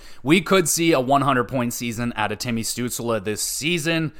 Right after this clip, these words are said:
Kid is an absolute fucking stud. Starting off his eight-year contract now, only at eight point three million dollars. What an absolute freaking steal of a deal that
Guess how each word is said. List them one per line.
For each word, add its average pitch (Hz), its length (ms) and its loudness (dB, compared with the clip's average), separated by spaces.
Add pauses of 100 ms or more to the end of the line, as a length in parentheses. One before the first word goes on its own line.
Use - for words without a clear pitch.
(160)
Kid 160 300 0
is 131 180 -4
an 120 100 -6
absolute 117 520 -2
fucking 101 420 -2
stud. 143 680 0 (300)
Starting 147 360 2
off 139 180 4
his 113 240 -6
eight-year 127 320 -4
contract 117 540 -2
now, 104 300 -2 (360)
only 196 380 6
at 165 140 2
eight 151 200 2
point 151 260 2
three 131 240 -2
million 117 360 0
dollars. 98 400 0
What 110 120 -2
an 107 100 -6
absolute 131 540 -4
freaking 156 400 -4
steal 127 460 -2
of 110 100 -2
a 107 40 -6
deal 113 260 -2
that 98 240 0